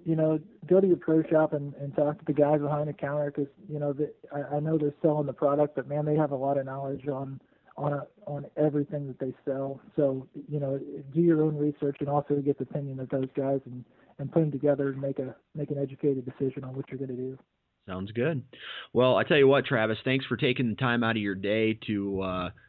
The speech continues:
Speaker 2: to come on the show and, uh, talk about the, uh, bows that you shot. And, uh,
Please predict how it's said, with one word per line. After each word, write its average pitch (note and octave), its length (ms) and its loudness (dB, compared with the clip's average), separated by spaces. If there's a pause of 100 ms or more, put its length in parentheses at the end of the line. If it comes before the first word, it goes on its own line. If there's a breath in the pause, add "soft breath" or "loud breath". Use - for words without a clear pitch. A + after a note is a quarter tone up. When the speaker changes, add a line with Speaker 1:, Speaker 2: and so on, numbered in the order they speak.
(120)
Speaker 2:
to - 80 -10
come A#2 160 2
on A2 160 4
the F#2+ 60 0
show A2 640 4
and, G2 340 -2
uh, F#2+ 180 0
talk G#2+ 280 -2
about G2+ 420 2
the, G2 320 2
uh, F2+ 140 2
bows F#2+ 340 2
that G2 100 4
you F#2+ 140 2
shot. A2+ 400 2 (160)
And, G#2 420 0
uh, G#2+ 380 4